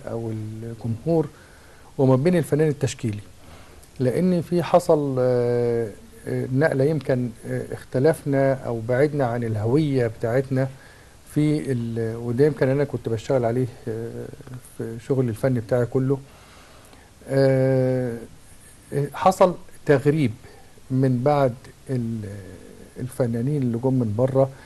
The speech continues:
يعلموا في كلية فنون جميلة أو مدرسة الفنون الجميلة في وقتها، آه، كانوا كلهم أو معظمهم طليان أو كده. فحصل، آه،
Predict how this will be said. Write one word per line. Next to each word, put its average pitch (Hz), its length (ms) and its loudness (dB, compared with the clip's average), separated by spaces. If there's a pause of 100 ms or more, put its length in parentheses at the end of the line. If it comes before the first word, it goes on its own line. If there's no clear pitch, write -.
(220)
يعلموا 127 460 4
في - 160 -14
كلية 123 220 0
فنون 123 320 0
جميلة 120 260 0
أو 120 80 0
مدرسة 117 380 0
الفنون 127 280 -2
الجميلة 127 300 0
في 131 140 -4
وقتها، 156 340 -2 (800)
آه، 147 240 8
كانوا 143 600 2 (460)
كلهم 156 440 4
أو 139 100 2
معظمهم 135 500 4 (100)
طليان 127 440 2 (120)
أو 110 100 -6 (440)
كده. 151 200 4 (960)
فحصل، 170 960 6 (180)
آه، 143 480 2